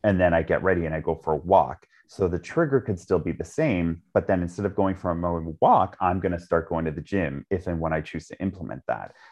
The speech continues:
That's the kind of thing. And I still get the reward of, like, endorphins, going out, feeling good, getting physical.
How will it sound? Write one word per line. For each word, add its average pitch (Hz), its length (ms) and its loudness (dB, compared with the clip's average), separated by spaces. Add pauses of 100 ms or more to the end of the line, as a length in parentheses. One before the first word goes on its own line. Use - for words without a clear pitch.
(120)
That's 101 220 6
the 110 80 -4
kind 101 220 2
of 107 80 -2
thing. 87 200 -2
And 98 120 4
I 98 100 6
still 120 260 -2
get 110 180 2
the 101 60 -2
reward 104 440 4
of, 95 140 2
like, 85 240 2
endorphins, 95 680 -2
going 92 280 0
out, 117 300 2
feeling 82 220 -4
good, 107 300 4
getting 78 280 -4
physical. - 500 0